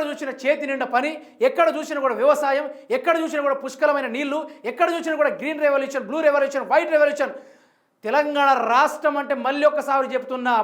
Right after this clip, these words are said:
భారతదేశంలో కాదు ప్రపంచ దేశాల్లో గర్వింపదగ్గ అతి గొప్ప ప్రాజెక్టులు, అతి గొప్ప రైతులకు పెద్ద పీట వేసిన వ్యవహారం అని చూసుకుంటే తెలంగాణ ఒక అద్భుతం. ఇవన్నీ చూసి జీర్ణించుకునే దమ్ము లేకుంటే తొందరగా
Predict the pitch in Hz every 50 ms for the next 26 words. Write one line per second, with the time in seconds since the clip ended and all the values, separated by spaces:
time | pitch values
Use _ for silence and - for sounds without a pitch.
0 | - - 202 214 240 262 277 285 277 - 269 208 233 262 285 277 294 285 285 277
1 | 277 277 262 254 - 247 - 247 311 302 302 311 294 254 285 285 277 302 285 277
2 | 277 240 - 240 254 254 277 277 247 277 269 269 233 214 269 269 240 240 240 269
3 | 247 - - - - - _ _ - 208 - - 339 311 226 190 294 285 294 277
4 | 302 285 302 285 269 269 277 285 262 285 285 285 285 294 285 311 320 294 285 302
5 | 302 254 208 262 269 269 269 277 277 - - - - - - _ - 208 214 254
6 | 294 - 302 302 302 294 302 294 247 185 - - - - - - 240 254 208 -
7 | - 320 320 320 311 302 294 294 294 269 285 285 277 294 277 277 220 208 240 277
8 | 269 277 302 311 311 285 285 277 269 262 262 262 - 262 247 226 226 226 - 214
9 | 226 240 233 233 240 233 233 226 226 226 220 208 202 - - 214 - 214 202 220
10 | 226 220 202 170 - - - _ _ _ - 220 240 330 330 330 320 330 311 294
11 | 269 269 247 185 - 196 240 254 254 262 254 262 - 262 247 240 233 240 - 220
12 | 240 262 294 311 277 277 269 277 269 262 220 - 302 330 339 330 330 - - -
13 | - - _ _ _ - 240 254 294 311 330 330 320